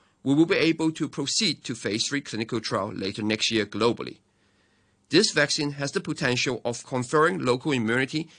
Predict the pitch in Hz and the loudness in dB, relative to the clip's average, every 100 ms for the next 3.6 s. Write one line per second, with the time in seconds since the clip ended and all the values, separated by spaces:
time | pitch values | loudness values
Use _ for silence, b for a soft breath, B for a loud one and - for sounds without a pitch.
0 | B B 131 131 123 117 120 117 - - | B B 0 2 2 2 2 0 -4 -8
1 | 104 - - _ b b b b 147 214 | -4 -6 -6 _ b b b b 2 2
2 | 220 214 165 160 151 113 113 113 - 170 | 0 0 -2 2 2 2 0 -2 0 0
3 | 180 175 160 120 135 135 | 2 0 0 0 0 0